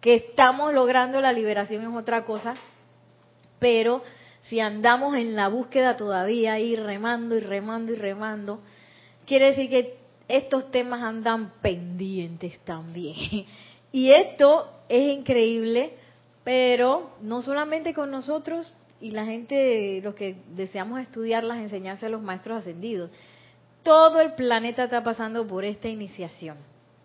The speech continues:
la bendita iniciación del suministro. <laughs> ¡Ay,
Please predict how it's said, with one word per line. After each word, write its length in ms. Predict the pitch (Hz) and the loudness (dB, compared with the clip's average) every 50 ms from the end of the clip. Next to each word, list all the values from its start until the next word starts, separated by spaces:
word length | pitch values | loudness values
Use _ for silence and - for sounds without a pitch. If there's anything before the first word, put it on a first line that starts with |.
| _ - - | _ -18 -10
la 180 | 196 196 190 | -6 -6 -4
bendita 420 | 190 190 190 190 185 214 208 - 233 | -4 -4 -6 -6 -8 -8 -4 -2 -2
iniciación 920 | 233 226 214 202 - - 196 170 165 - - - 202 196 196 185 185 196 - _ - _ _ _ _ _ _ _ _ _ _ _ _ _ - _ _ | -2 -2 -4 -10 -10 -8 -8 -8 -8 -10 -14 -14 -12 -12 -10 -12 -12 -16 -18 _ -20 _ _ _ _ _ _ _ _ _ _ _ _ _ -20 _ _
del 680 | - 185 180 185 202 196 196 196 185 - - 208 196 185 | -18 -12 -2 0 0 0 0 -2 -4 -4 -6 -6 -6 -8
suministro. 800 | - - 196 175 175 180 180 175 165 147 - - _ 165 165 151 143 - - - - - - - | -10 -10 -10 -10 -10 -12 -12 -12 -14 -16 -18 -18 _ -18 -18 -18 -20 -16 -16 -16 -16 -16 -8 -8
<laughs> 0 | |
¡Ay, 1400 | 262 - - - 277 - - - 320 - - - 359 - - _ - - - - - _ _ _ - 508 494 494 | -8 -8 -4 -6 -8 -6 -4 -6 -6 -6 -6 -10 -10 -10 -12 _ -20 -20 -20 -20 -20 _ _ _ 0 0 2 2